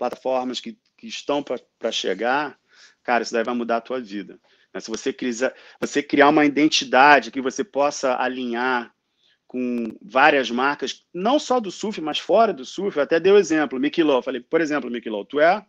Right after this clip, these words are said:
pô, teu, teu apelido é Barril, o apelido dele é, é Keg, né? Porque ele sempre gordinho, ele gosta de uma cervejinha. Falei, porra, se você conseguir provar pra Vi-, V B, né, que é Victorian Beer, pra, pra, pras Bramas da vida, lá da Aus-, daqui da Austrália,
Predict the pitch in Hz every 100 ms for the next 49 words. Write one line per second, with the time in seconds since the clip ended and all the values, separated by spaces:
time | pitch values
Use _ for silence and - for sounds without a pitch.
0 | _ _ _ _ _ _ _ _ 143 120
1 | 160 156 156 165 160 160 185 185 208 170
2 | 165 110 95 104 117 117 131 156 - -
3 | 120 - 127 95 87 _ _ _ 107 107
4 | 110 110 120 113 117 120 113 113 113 127
5 | 123 127 117 113 104 101 98 _ _ _
6 | _ - 196 - 254 233 101 95 _ _
7 | _ - - - 175 170 156 233 262 -
8 | 226 202 220 165 151 151 151 147 139 123
9 | 139 _ _ _ _ 285 117 160 127 165
10 | 139 120 - 101 110 - 135 131 117 123
11 | 123 95 92 170 160 190 175 - 202 165
12 | 151 190 214 190 175 151 131 135 107 104
13 | 120 123 117 - - 113 123 117 113 -
14 | 110 -